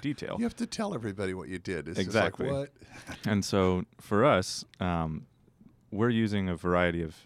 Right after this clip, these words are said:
Speaker 1: mixtures of pre-consumer waste streams that we're testing out right now.
Speaker 2: I see.
Speaker 1: And so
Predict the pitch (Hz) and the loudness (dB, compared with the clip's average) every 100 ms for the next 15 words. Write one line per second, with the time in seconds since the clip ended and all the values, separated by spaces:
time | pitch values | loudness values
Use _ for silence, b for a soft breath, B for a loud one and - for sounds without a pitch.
0 | - - 131 - 98 85 87 - 92 - | -12 -4 -2 -2 -2 0 -2 -4 -4 -4
1 | 85 90 85 82 85 - 82 82 85 - | -6 -4 -4 -2 -4 -6 -8 -8 -10 -6
2 | 82 - 85 _ _ - 98 - 85 85 | -4 -2 -4 _ _ -8 -6 -4 -4 -2
3 | - 90 - 87 87 - B B 101 - | -4 -6 -8 -8 -10 -12 B B -10 -4
4 | 90 85 82 80 - _ - 95 | -2 -2 -2 -6 -10 _ -6 -6